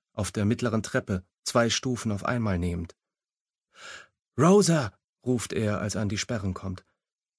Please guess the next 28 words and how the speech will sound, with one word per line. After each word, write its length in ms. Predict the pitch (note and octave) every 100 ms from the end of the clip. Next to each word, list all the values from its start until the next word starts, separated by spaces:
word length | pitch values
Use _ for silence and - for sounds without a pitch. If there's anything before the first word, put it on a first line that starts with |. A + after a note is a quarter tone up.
| C3
„Rosa!“ 500 | G3 A3+ E3+ C#3 F2 _ _ _ _ _ - - -
Aber 360 | - B2 C3 C3
seiner 260 | B2 C3+ B2+
Stimme 340 | - C#3+ D3+
fehlt 360 | - C#3+ D3 D3
die 80 |
Überzeugung. 720 | C3 C3 - C#3+ C#3+ A#2+ G2+ G#2 _ _
Sie 180 | - C3
hat 140 | C#3
zu 160 | - A#2+
wenig 320 | C3+ C#3 -
Nachdruck, 560 | C3+ D3 D3 - A2 -
als 260 | G#2+ -
dass 200 | - A#2+
sich 180 | A#2+ G#2+
jemand 320 | B2+ A2+ A2
umdrehen 540 | B2+ C3 A2 F#2+ F#2 F#2
würde. 340 | G2+ G2+ F#2+ - _ _ _ _ _ _ _ _
Es 140 | B2+ A#2+
ist 180 | C3 -
schwer, 360 | C#3 C#3+ B2+
über 200 | G2+ G#2+
fünf 400 | F#2+ - C3+ -
Jahre 340 | A2+ A#2 F#2+ F#2
den 140 | G2
Glauben 320 | G2 G#2 F#2+
zu 140 | - F#2
bewahren. 480 | F2+ F2+ F#2+ G2